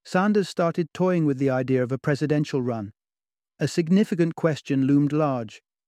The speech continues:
Should he run as an independent or a Democrat? Eventually, he settled on the Democratic ticket, foreseeing that it would ensure the widest reach for his message. This message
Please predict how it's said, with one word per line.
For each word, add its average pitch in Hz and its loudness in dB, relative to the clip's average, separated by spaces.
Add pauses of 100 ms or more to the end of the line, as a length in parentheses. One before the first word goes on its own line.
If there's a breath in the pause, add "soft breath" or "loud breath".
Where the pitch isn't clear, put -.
(120)
Should 185 4
he 185 4
run 180 2
as 147 -2
an 160 2
independent 165 0 (200)
or 170 2
a 165 2
Democrat? 160 -2 (480)
Eventually, 170 2 (220)
he 170 2
settled 175 0
on 160 2
the 151 0
Democratic 151 -2
ticket, 139 -6 (380)
foreseeing 175 2
that 151 0
it 156 -4
would 156 0
ensure 170 0
the 151 0
widest 147 -2
reach 151 -2
for 135 -6
his 123 -4
message. 127 -4 (560)
This 196 2
message 170 0